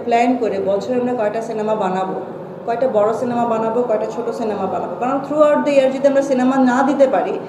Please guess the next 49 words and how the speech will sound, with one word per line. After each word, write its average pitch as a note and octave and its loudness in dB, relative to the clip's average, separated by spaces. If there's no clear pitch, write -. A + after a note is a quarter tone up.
তাহলে C4+ 2
সিনেমা C#4 2
হল C#4 4
মালিকরা C4 4
সারা C4+ 0
বছর A#3+ -2
কি C#4+ 0
চালাবে? F#3 -2
শুধু C4 -2
ঈদেই C#4+ 0
সিনেমা D4+ 2
চালাবে? C#4+ 2
ঈদ G#3 -2
ছাড়াও B3 0
তো D4+ 2
আমাদের D#4 4
সিনেমা C4 2
হল C4 0
চালাতে A#3 2
হবে। G3 0
তো B3+ 0
ওইভাবে D4+ 2
করে E4 4
যদি D#4+ 0
আমরা D#4+ 6
একটা E4 2
প্ল্যান D4 0
করি C4+ 4
যে C4 -2
ভাই C4 2
আমরা B3+ 4
কে C4+ 0
কখন, B3+ -2
কখন B3+ -2
কীভাবে C#4 0
কী C#4 -2
করে C#4 6
আসবো, G#3 -2
কোন C4 -2
বাজেটে B3+ 2
সিনেমা A3 -2
নিয়ে G3+ 0
আসবো, F#3 -4
তাহলে D4+ 2
আমার D#4+ 4
মনে C#4 4
হয় C#4+ 2
না C4 2
যে, A#3 0